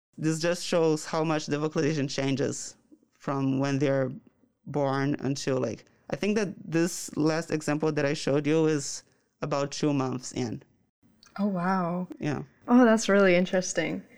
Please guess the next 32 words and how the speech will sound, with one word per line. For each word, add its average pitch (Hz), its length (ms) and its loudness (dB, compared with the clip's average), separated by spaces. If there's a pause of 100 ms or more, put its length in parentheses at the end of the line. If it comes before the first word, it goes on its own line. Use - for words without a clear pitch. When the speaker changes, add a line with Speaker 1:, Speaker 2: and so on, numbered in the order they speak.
(140)
Speaker 2:
So 254 280 8
kind 311 220 4
of 381 60 4
shifting 285 360 8
to 226 100 6
the 220 80 6
results 165 380 2
of 180 40 -2
the 175 80 4
paper, - 460 -2
could 220 180 2
you 240 60 4
tell 277 180 2
us 359 160 4
why 220 140 4
the 208 80 2
results 185 400 2
are 170 80 -2
important 202 760 -2
and 202 140 0
then, 202 160 -2
like, 202 220 -6
possible, 247 720 2
like, 190 180 0
future, 190 800 0
um, 175 300 -6 (160)
shifts - 420 -2
in 196 140 -2
your 180 100 -2
research 175 500 -10
you 240 60 -4
wanna, 214 320 -4